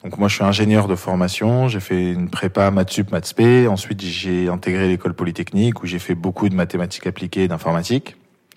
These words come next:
Je suis parti à Berkeley faire un master en entrepreneuriat avant de rentrer en France en deux mille quinze pour monter ma première société, euh, qui était une société d'analyse de données dans la grande distribution. Et c'est en deux mille dix-neuf que j'ai décidé de créer WeWard.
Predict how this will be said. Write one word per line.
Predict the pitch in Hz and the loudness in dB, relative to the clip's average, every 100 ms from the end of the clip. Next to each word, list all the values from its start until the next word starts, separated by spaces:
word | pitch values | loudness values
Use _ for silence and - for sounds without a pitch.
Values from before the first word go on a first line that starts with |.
| _ - | _ -12
Je | - | -6
suis | 107 | -2
parti | 107 - 104 | -2 2 2
à | |
Berkeley | 98 98 - 107 104 | 4 2 2 2 2
faire | 90 90 | 0 0
un | |
master | 92 92 107 | 0 0 2
en | 98 | 4
entrepreneuriat | 85 85 98 - 87 87 90 113 135 - - - - | 2 -2 -4 -2 -2 0 2 2 0 -8 -20 -20 -2
avant | 98 107 | 2 4
de | 101 | 4
rentrer | 104 101 101 | 4 2 2
en | 95 | 2
France | - 104 110 | 2 2 4
en | 92 | 0
deux | 90 104 | 2 4
mille | 104 92 | 4 4
quinze | - 104 113 | 2 4 2
pour | - 92 | -2 -2
monter | 90 101 107 | 2 2 2
ma | 104 82 | 2 0
première | - - 107 95 | 0 2 4 2
société, | - 92 - 85 90 107 139 - - - - - | -2 -4 -4 -4 2 4 4 0 -14 -20 -14 -4
euh, | 87 | -2
qui | 82 85 | -2 -4
était | 95 | 0
une | 95 82 | -2 -2
société | 87 95 104 | -8 -6 -2
d'analyse | 95 90 90 95 | 0 2 2 0
de | 92 | -2
données | 85 95 98 98 | 0 2 4 4
dans | 85 82 | 2 -2
la | 80 85 | -4 -4
grande | 85 98 | 0 0
distribution. | 92 - 87 82 - 95 117 101 | 0 -4 -6 -6 -2 2 4 2
Et | |
c'est | 90 87 | 0 -2
en | 85 | 0
deux | 98 | 2
mille | 98 | 4
dix-neuf | 92 87 90 98 110 - | 2 2 4 6 4 0
que | 82 | -4
j'ai | 82 | -4
décidé | 85 - - 95 | -6 -8 -2 0
de | 95 87 | 0 0
créer | 90 - 87 87 | -2 -4 -2 -2
WeWard. | 90 87 80 76 - | 0 0 0 -2 -10